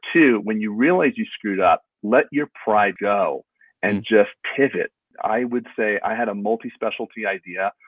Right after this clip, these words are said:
Speaker 1: It's gonna just be like dental school. I'm gonna hire all specialists. So it was literally a pyramid where the whole practice exists to support the specialist. As we all know, specialists are better people than general dentists, and they're deserving of higher percentages of revenue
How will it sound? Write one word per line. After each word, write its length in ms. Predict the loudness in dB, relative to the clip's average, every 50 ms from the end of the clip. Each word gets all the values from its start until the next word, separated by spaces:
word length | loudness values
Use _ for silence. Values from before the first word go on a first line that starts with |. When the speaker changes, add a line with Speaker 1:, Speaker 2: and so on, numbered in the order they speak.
| _ _ -18
Speaker 1:
It's 100 | -14 -6
gonna 160 | -6 -4 -2
just 200 | -2 -4 -2 2
be 80 | 4 4
like 180 | 4 4 4
dental 280 | 2 -2 0 0 -2 -4 -6
school. 260 | -8 -4 -2 -2 0
I'm 60 | 0 -2
gonna 100 | -4 0 2
hire 180 | 4 6 6
all 180 | 6 6 6 2
specialists. 560 | 2 2 2 2 2 0 -2 -2 -2 -2 -4
So 80 | -6 -6
it 40 | -6
was 80 | -6 -2
literally 400 | 2 2 4 4 4 4 2 2
a 100 | 2 0
pyramid 500 | -2 -4 -2 0 0 0 -2 -4 -4 -4
where 200 | -2 -2 -2 -4 -6 -10 -16 -16 -12 _ -8
the 60 | -6
whole 440 | -2 4 6 8 8 8 6 4 0
practice 400 | -2 0 0 0 0 -2 -8 -14 -12 -12
exists 400 | -12 -12 -10 -6 -4 -4 -4 -6 -12
to 60 | -20 -16 -14
support 340 | -14 -14 -8 -8 -8 -8 -8 _
the 60 | _ -6
specialist. 520 | -4 -2 -2 -2 -4 -6 -10 -12 -12 -16 _ _ -20 -20 -20 -8 -4
As 160 | -4 -4 -2 -4
we 120 | -4 -2
all 180 | 0 -2 0 0
know, 320 | 0 0 0 0 -2 -4 -6
specialists 440 | -4 -4 -2 -2 -2 -4 -6 -6 -4 -6
are 40 | -4
better 240 | -2 -2 -2 -2 -4
people 380 | -4 -6 -6 -2 0 0 0
than 180 | 0 -2 -6 -6
general 340 | -6 -6 -6 -4 -6 -6 -6
dentists, 320 | -6 -6 -6 -6 -6 -6
and 80 | -6 -6
they're 80 | -4 -4
deserving 500 | -4 -4 0 2 2 2 4 2 0 0
of 100 | -2 -4 0 4
higher 240 | 4 6 6 6 4
percentages 440 | 2 -2 -2 -2 -2 -2 -2 -4 -6
of 120 | -8 -2
revenue 420 | 2 2 4 4 4 0 -2 -4